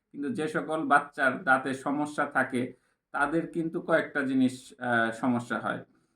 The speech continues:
প্রথম যে জিনিসটা, আহ, মা বাবার আসলে কনসার্ন থাকে খাওয়া নিয়ে, বাচ্চারা আসলে খেতে চায় না, তাদের খেতে সমস্যা হয়। দুই নাম্বার হচ্ছে তাদের কথা বলতে সমস্যা হয়। কারো যদি দাঁতের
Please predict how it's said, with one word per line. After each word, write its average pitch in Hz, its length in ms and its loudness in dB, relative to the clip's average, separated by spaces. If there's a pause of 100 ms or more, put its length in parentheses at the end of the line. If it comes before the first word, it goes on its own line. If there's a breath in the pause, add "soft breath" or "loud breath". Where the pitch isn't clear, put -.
(120)
প্রথম 175 320 0
যে 175 160 4
জিনিসটা, 165 540 4
আহ, 131 420 8
মা 139 180 8
বাবার 139 300 4
আসলে 139 280 4
কনসার্ন 143 480 0
থাকে 127 240 0
খাওয়া 143 300 4
নিয়ে, 123 240 6
বাচ্চারা 131 400 4
আসলে 131 280 0
খেতে 147 340 -2
চায় 113 180 2
না, - 240 -6
তাদের 127 420 -4
খেতে 170 240 -2
সমস্যা 127 500 2
হয়। 110 220 -6 (420)
দুই 170 140 0
নাম্বার 170 360 6
হচ্ছে 170 240 0
তাদের 147 360 0
কথা 165 280 2
বলতে 151 300 0
সমস্যা 120 480 0
হয়। 113 220 0
কারো 139 220 -2
যদি 147 200 -6
দাঁতের 139 600 2